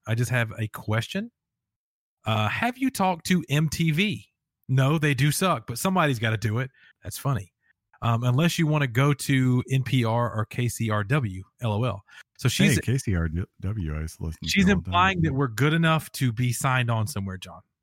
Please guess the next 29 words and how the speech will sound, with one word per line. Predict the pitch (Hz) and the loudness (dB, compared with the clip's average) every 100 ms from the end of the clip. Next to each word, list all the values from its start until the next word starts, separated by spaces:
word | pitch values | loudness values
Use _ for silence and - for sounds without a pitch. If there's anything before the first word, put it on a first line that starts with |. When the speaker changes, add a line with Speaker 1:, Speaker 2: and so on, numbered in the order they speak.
| _ - | _ 0
Speaker 1:
Like, | 113 101 | 2 4
we're | 127 | 2
too | - 147 | 4 2
good | 117 131 110 | 4 2 2
to | |
just | 104 120 - | 0 0 2
be | 117 107 101 - _ _ _ _ _ _ _ - | 0 0 -4 -8 _ _ _ _ _ _ _ 0
just | 113 - - - | 0 0 -10 -4
what | 113 | -2
we | 101 95 | 0 -2
are. | 82 - _ | -6 -14 _
And | 117 117 | -4 2
with | 156 | 4
Speaker 2:
But | 143 | 4
Speaker 1:
us | 196 | 4
Speaker 2:
M | 151 | 2
T | - 175 | 2 4
V | 165 165 | 4 2
doesn't | 135 151 147 139 | 0 0 2 0
cover | - 151 147 131 - _ _ _ _ _ - | 0 0 2 0 -2 _ _ _ _ _ -4
Speaker 1:
Do | 135 | 2
they | 139 | 2
cover? | - 156 160 185 131 | 4 2 4 2 2
Speaker 2:
<laughs> | - - 175 180 131 | 0 0 -4 -2 -2
Speaker 1:
I | |
don't, | 143 | 2
I | - | 0
don't. | 107 - - _ _ _ - 131 | 0 -6 -14 _ _ _ -6 0
Um, | 139 135 113 104 | 2 2 -2 -8